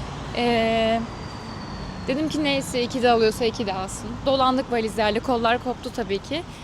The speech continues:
Sonra, e, buraya geldiğimizde iletişim kurduk. Yine resepsiyonda hiç kimse yok, kapı duvar. İşte çeşitli sistem varmış falan. Biz mecburen kimliğimizi falan attık. Daha sonra dedi ki, "Aa, Türkiye için bu,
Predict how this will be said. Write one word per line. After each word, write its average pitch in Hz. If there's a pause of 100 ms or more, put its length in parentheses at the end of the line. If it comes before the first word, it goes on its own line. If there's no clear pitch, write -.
(300)
Sonra, 320 (100)
e, 262
buraya 294
geldiğimizde 254
iletişim 226
kurduk. 240 (160)
Yine 233
resepsiyonda 220
hiç 214
kimse 233
yok, 220
kapı 226
duvar. 214 (640)
İşte 247
çeşitli 247
sistem 233
varmış 208
falan. 269
Biz 254
mecburen 269
kimliğimizi 247
falan 254
attık. 226 (960)
Daha 302
sonra 302
dedi 302
ki, 302
"Aa, 285 (120)
Türkiye 285
için 277
bu, 277